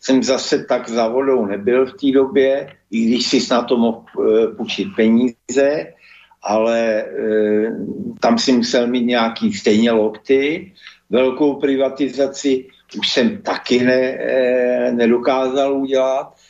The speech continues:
takže byla to doba, tak to chodilo, míjelo mě to,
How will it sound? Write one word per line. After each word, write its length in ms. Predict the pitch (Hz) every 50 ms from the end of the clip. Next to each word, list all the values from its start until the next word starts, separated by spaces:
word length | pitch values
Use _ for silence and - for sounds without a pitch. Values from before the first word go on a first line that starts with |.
| _ _ _ _ _
takže 500 | 113 110 104 113 123 139 135 131 - - - _ _ _ - - - 120 120 107
byla 320 | 110 113 123 135 143 151
to 160 | 147 - 147 120
doba, 640 | 117 117 113 104 104 127 127 135 135 151 170 - - _
tak 140 | 110 104 - - -
to 100 | 113 101
chodilo, 760 | - - 113 110 107 117 127 131 135 143 151 160 160 156 - _ _ _ _ _ _ _ _ _ _ _ _ _ _ _ _ 117
míjelo 640 | 117 120 120 123 127 123 127 123 117 117 120 120 123
mě 200 | 120 123 127 123
to, 480 | 127 - 139 135 139 147 156 175 180